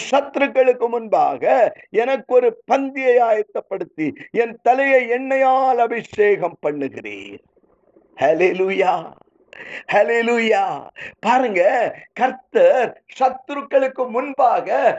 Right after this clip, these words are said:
உன் தலையை உயர்த்துகிறவர். ஹல்லேலூயா. நீ அவரோடு கூட இருப்பாயானால், ஹல்லேலூயா, அவரில் நிலைத்திருப்பாயானால், அவர் உன் தலையை அபிஷேகம் பண்ணுவார்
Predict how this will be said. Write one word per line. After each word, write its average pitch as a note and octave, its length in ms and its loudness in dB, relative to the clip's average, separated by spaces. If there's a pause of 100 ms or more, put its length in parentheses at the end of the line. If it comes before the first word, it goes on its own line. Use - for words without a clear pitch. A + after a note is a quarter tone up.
(120)
உன் B3+ 400 -2
தலையை C4 500 2
உயர்த்துகிறவர். D#3 1160 -6 (360)
ஹல்லேலூயா. B3 960 -2 (240)
நீ C4+ 160 2
அவரோடு C#4+ 680 2
கூட C4+ 240 0
இருப்பாயானால், G3 1080 -4 (180)
ஹல்லேலூயா, C4 680 0 (200)
அவரில் C4+ 500 0
நிலைத்திருப்பாயானால், B3+ 1600 0 (140)
அவர் B3 680 2 (100)
உன் B3+ 360 -6
தலையை B3 840 0 (120)
அபிஷேகம் C#4+ 840 -2
பண்ணுவார் C#3+ 580 -14